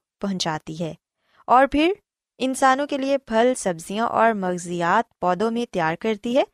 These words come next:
تاکہ جاندار انہیں کھا کر زندہ رہ سکیں۔ سامعین، ہم دیکھتے ہیں کہ دھوپ سے ہمارے بدن میں ضروری ہارمونز پیدا ہوتے ہیں۔ دھوپ ہمارے سونے اور اٹھنے کے اوقات واضح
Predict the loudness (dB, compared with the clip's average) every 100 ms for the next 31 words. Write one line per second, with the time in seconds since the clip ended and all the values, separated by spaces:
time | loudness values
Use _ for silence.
0 | _ _ 2 2 2 0 0 0 2 2
1 | 2 -2 -4 -6 -4 -4 -2 -4 -6 -14
2 | -8 -4 -2 -2 -2 -6 -12 -14 -14 -16
3 | _ _ _ _ _ _ 0 2 4 2
4 | 0 0 0 0 -2 -2 -4 -4 -4 -4
5 | -6 -6 -4 -2 -2 -2 -2 -4 -4 -4
6 | -6 -4 -6 -4 -4 -4 -4 -4 -6 -8
7 | -10 -8 -4 0 0 -4 -8 -12 -12 -16
8 | _ _ _ _ _ _ 0 2 0 -4
9 | _ -8 0 2 2 0 -2 0 -2 -2
10 | -4 -6 -6 -4 -6 -4 0 0 0 -6
11 | -6 -6